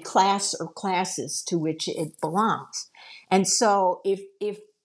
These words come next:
you're going to trademark or try to register an X in connection with social media,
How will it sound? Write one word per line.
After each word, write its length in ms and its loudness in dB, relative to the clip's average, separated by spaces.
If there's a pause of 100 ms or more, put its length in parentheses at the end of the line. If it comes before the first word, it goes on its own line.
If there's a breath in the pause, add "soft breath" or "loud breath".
(120)
you're 180 -4
going 380 -4
to 340 -4 (880)
trademark 760 -2
or 80 -6
try 300 2
to 80 2
register 880 -2
an 180 -8 (140)
X 580 2 (320 loud breath)
in 200 6
connection 500 0
with 140 2
social 480 0
media, 720 4